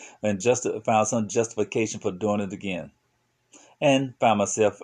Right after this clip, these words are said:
asking God, "Forgive me, forgive me, forgive me, please forgive me, God. I'm so sorry, so sorry.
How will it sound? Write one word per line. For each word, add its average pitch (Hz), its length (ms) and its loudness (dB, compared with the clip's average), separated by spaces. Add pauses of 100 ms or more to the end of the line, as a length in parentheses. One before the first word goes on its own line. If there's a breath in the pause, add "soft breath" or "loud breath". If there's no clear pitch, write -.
asking 104 280 0
God, 98 260 4
"Forgive 101 420 -2
me, 104 160 -4
forgive 104 380 -2
me, 104 80 -2
forgive 107 380 -4
me, 101 120 -6
please 113 260 -8
forgive 110 360 -4
me, 110 80 -6
God. 107 260 -2
I'm 110 60 -16
so 107 140 -6
sorry, 110 320 0
so - 140 -16
sorry. - 340 -4